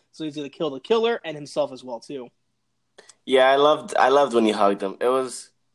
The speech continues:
Speaker 2: it was confusing at first. It was like, is he hugging him out of pain? Like, he just needs a hug <laughs> right now.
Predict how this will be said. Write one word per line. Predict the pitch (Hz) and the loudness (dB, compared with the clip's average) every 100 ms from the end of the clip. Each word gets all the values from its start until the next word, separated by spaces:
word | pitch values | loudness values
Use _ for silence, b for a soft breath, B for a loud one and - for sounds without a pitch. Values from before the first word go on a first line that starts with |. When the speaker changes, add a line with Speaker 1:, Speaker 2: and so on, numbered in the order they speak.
| _ _ _ _ _ _ - 156 | _ _ _ _ _ _ -10 -4
Speaker 2:
it | |
was | 180 220 233 | -2 -2 -6
confusing | - 208 196 226 240 240 202 185 156 | -14 -18 -18 -16 -12 -10 -8 -8 -8
at | 143 127 - | -8 -10 -10
first. | 139 117 117 | -10 -10 -12
It | 135 135 | -14 -12
was | 131 123 | -14 -12
like, | 131 123 117 _ | -10 -10 -12 _
is | 110 117 113 | -20 -20 -20
he | 113 | -20
hugging | 110 135 135 135 | -16 -16 -16 -20
him | 127 | -18
out | 117 95 | -18 -18
of | 92 _ _ _ | -20 _ _ _
pain? | 127 123 135 135 | -16 -16 -16 -18
Like, | 110 - | -20 -20
he | 113 | -20
just | 113 113 | -20 -18
needs | 123 117 | -16 -8
a | 107 | -2
hug | 113 131 | 2 0
<laughs> | 135 - | 0 -8
right | 127 | -8
now. | 131 - 131 143 | -10 -8 -8 -10